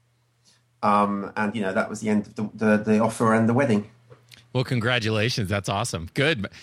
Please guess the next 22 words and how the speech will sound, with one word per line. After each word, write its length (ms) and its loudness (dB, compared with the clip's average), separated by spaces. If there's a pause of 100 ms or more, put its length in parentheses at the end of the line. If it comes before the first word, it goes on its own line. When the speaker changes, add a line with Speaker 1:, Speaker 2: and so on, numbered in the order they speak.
(160)
Speaker 2:
That, 220 0
it's 160 -2
funny 180 -2
because 320 -4
I 60 -2
think 240 -6
I 40 -6
actually 280 -4
picked 240 -8
that 120 -2
up 120 -2
from 180 -6
Jeff 260 -2
Walker's 320 -4
product 300 -6
launch 160 -4
formula, 400 -2
where 80 -2
he 80 -2
talks 260 -6
about 280 -2
reason, 640 -2